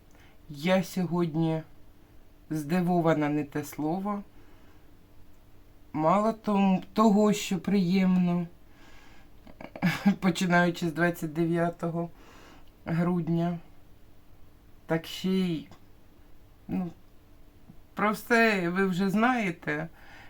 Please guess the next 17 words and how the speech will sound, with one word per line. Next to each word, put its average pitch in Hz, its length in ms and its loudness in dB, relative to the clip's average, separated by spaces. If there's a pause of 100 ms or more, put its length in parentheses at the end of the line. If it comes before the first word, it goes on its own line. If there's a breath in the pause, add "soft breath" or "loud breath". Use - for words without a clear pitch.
Я 185 420 2
в 185 80 -6
шоці, 170 560 -6
просто 175 580 -8
я 165 220 -2
в 170 80 -8
шоці. - 580 -6
Я, 160 260 0 (920 loud breath)
наскільки 175 640 -2
це 196 200 -2
приємно 190 680 2
було 175 280 0
отримати 175 640 0
посилку 175 640 -2
від 160 160 -2
Молкам 165 460 0
Маркету. 160 800 -2